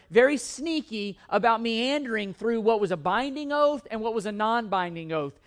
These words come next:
They were very, it was very confusing. It was not clear, especially to the person that was hearing, the person giving their word. It was not clear.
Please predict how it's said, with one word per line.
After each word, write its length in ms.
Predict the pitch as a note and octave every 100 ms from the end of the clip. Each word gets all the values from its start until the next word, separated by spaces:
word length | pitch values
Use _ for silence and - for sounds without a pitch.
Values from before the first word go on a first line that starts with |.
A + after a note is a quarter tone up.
| _
They 140 | F#3 G#3+
were 120 | G3
very, 180 | E3+ A#3
it 60 |
was 120 | A3
very 220 | F3 A#3+ A#3
confusing. 720 | G3+ E3+ B3 C#4+ B3 D4 C4+
It 100 | G#3
was 160 | F#3+
not 280 | F3 A3+ G#3
clear, 480 | - C4+ C#4 C#4 C#4 - _
especially 680 | - F3+ - - C#4 - A#3+
to 140 | F3+ G#3+
the 100 | F#3+
person 380 | A#3 A3+ -
that 140 | G#3+ G3+
was 140 | F#3
hearing, 540 | - C4 A#3+ F#3 E3+ E3+ _ _
the 100 | -
person 440 | G3 A#3 A3+ G#3+ G3
giving 320 | G#3 G3+ G3
their 140 | F#3
word. 320 | E3+ F#3+ F3 E3
It 60 |
was 100 | E3
not 200 | F3+ G3
clear. 440 | - C4 G#3 A#2